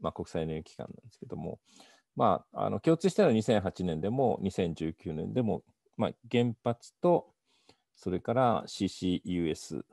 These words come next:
昔はシーシーエスと言ってましたが、まあ、原子力はだいぶ昔よりもちょっと現実に、昔は原子力は六パーセントだったのが三パーセントぐらいも落ちてますからね。えーと、シーシーエスも昔は合計で十九パーセントあったのが今九パーセントに落ちてる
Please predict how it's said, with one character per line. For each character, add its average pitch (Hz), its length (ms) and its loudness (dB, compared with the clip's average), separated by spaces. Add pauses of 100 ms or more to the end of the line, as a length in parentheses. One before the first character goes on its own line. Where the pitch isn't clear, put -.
(160)
昔 120 280 -2
は 101 80 4
シ - 140 -6
ー 82 40 -4
シ - 160 -10
ー - 20 -4
エ 82 40 -2
ス - 100 -14
と - 80 -14
言 - 60 -12
っ - 80 -18
て - 140 -20
ま - 60 -20
し - 60 -20
た - 80 -18
が、 101 200 -2 (680)
ま 110 100 4
あ、 131 160 0
原 180 140 6
子 262 100 4
力 226 160 6
は 92 60 8
だ 101 100 6
い 113 60 4
ぶ 113 360 0
昔 127 440 -2
よ 139 60 4
り 127 60 2
も 87 160 -2
ち - 100 -6
ょ - 20 0
っ - 20 0
と 85 120 -6
現 104 260 0
実 107 220 -4
に、 104 60 0
昔 117 340 -2
は 123 120 2
原 120 160 0
子 123 120 -6
力 113 160 0
は 78 60 2
六 85 140 -4 (180)
パ 104 120 -2
ー 104 80 -4
セ 104 100 -4
ン - 80 -6
ト - 80 -16
だ 113 40 -20
っ - 20 -14
た 107 60 -10
の - 220 -8
が 90 60 -16
三 95 240 -6
パ - 100 -2
ー 92 60 -6
セ 92 80 -4
ン 87 60 -4
ト 95 60 -4
ぐ 82 60 -6
ら - 60 -10
い - 40 -16
も - 80 -6
落 - 80 -14
ち - 20 -20
て - 80 -12
ま - 100 -20
す - 80 -20
か - 120 -20
ら - 60 -12
ね。 107 120 -6 (920)
え 92 240 2
ー - 40 -14
と、 90 160 2
シ - 160 -2
ー - 20 0
シ 98 200 -2
ー 98 40 8
エ 98 60 6
ス - 160 -10
も 104 400 2
昔 92 360 -6
は 92 140 0
合 90 180 0
計 90 200 -2
で 90 120 0
十 110 320 0
九 - 220 0
パ 110 200 0
ー 104 40 2
セ 101 140 -2
ン - 40 -6
ト - 120 -10
あ - 20 -6
っ - 40 -8
た - 120 -10
の 107 60 -2
が 107 100 4
今 78 460 -4
九 87 160 -6
パ 85 100 -4
ー 80 60 0
セ - 100 -10
ン 76 60 -10
ト - 100 -16
に - 80 -16
落 82 120 -10
ち - 40 -20
て - 80 -10
る - 60 -20